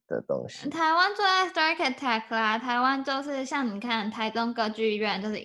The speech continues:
Speaker 2: 刚刚说的伊东丰雄，那最新的和乐广场是M V R D B，
Speaker 1: 嗯。
Speaker 2: 那未来台中要盖的巨蛋也是威严五，然后
Speaker 1: 哦。
Speaker 2: 等等的嘛，
Speaker 1: 还有那个
Speaker 2: 就是这些都是
Speaker 1: 士林的那个表演厅啊，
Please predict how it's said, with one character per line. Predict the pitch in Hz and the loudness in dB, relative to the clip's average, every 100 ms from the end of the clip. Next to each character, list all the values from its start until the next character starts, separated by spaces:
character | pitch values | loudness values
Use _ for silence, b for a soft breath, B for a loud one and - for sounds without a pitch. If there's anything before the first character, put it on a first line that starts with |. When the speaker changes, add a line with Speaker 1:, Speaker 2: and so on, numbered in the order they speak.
| - | -6
Speaker 2:
刚 | 214 | -2
刚 | 220 | -2
说 | 233 | -2
的 | 202 | -4
伊 | 202 | -4
东 | 214 202 208 | -4 -4 -4
丰 | 202 180 208 | -6 -6 -8
雄， | - - - _ _ - | -8 -10 -14 _ _ -6
那 | 254 | -2
最 | 240 262 | 0 0
新 | 254 240 | 0 -2
的 | 220 | -2
和 | 214 196 185 | -2 -2 0
乐 | 214 214 | 0 -2
广 | 208 165 196 | -2 -6 -6
场 | 214 196 | -8 -8
是 | 214 | -6
M | 185 185 | -6 -4
V | 202 | -4
R | 202 175 | -2 -4
D | - 170 170 | -8 -12 -10
B， | - 185 | -8 -4
Speaker 1:
嗯。 | |
Speaker 2:
那 | 240 247 | -2 0
未 | 247 | 0
来 | 196 202 | 0 -2
台 | - 208 | -4 -6
中 | 202 | -4
要 | 202 208 | -2 -2
盖 | 208 196 175 | 0 -2 -2
的 | - _ _ | -6 _ _
巨 | 226 175 | -8 -6
蛋 | - 196 | -2 -4
也 | - 196 | -4 -10
是 | 208 196 | -8 -6
威 | 185 196 190 | -4 -4 -2
严 | 165 - - | -4 -6 -10
五， | 180 - _ _ _ _ _ _ _ | -12 -12 _ _ _ _ _ _ _
然 | 214 196 | -4 0
后 | 170 | 2
Speaker 1:
哦。 | 180 180 180 113 123 _ 240 - _ _ | 2 2 0 -4 -12 _ -20 -20 _ _
Speaker 2:
等 | - 214 240 | -6 -4 -2
等 | 262 190 185 | -2 -4 -6
的 | 180 | -6
嘛， | - - | -6 -2
Speaker 1:
还 | 104 | 4
有 | 101 | 6
那 | 101 98 | 8 6
个 | 95 92 | 8 8
Speaker 2:
就 | - | 6
是 | |
这 | |
些 | - | 2
都 | 101 | 2
是 | |
Speaker 1:
士 | 90 | 2
林 | 82 | 2
的 | 82 85 | 2 2
那 | 85 | 2
个 | 82 | 2
表 | 73 78 73 | 2 4 4
演 | 76 67 - | 4 0 -4
厅 | - - - | -14 -16 -16
啊， | - | -20